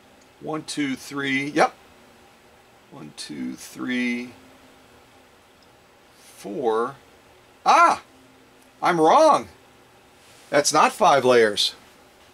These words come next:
<laughs> Holy mackerel. That's six layers of commercial grade vinyl, folks. <laughs> Oh my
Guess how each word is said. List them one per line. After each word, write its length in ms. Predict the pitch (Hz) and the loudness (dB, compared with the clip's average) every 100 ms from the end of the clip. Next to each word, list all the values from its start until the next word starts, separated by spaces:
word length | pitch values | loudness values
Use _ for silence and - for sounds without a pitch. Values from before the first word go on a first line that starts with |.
| - - - | -20 -6 0
<laughs> 1000 | 311 - 339 311 - - _ - - - | 0 0 0 2 0 -4 _ -20 -10 -4
Holy 840 | - - 330 392 330 247 175 151 | 0 0 4 4 6 4 4 0
mackerel. 840 | 165 349 427 415 - 220 170 139 - - - _ - | -8 -4 2 2 2 4 4 4 0 -12 -20 _ 0
That's 240 | 233 - | 2 2
six 520 | - - 277 302 - 247 | -2 -2 2 2 0 4
layers 640 | 196 151 131 110 101 - _ _ - _ _ _ _ _ - | 6 6 4 2 -4 -14 _ _ -20 _ _ _ _ _ -2
of 180 | 147 - | 0 0
commercial 460 | 170 175 175 160 | 2 4 4 2
grade 320 | 131 165 156 | 4 4 4
vinyl, 500 | 113 139 151 156 123 | 2 2 4 4 2
folks. 640 | - 123 120 127 - - - | 2 4 4 4 -2 -12 -16
<laughs> 140 | - | -10
Oh 560 | - - 320 - 247 160 | -8 0 2 2 0 -2
my 420 | 190 185 - 202 | -2 -4 0 -2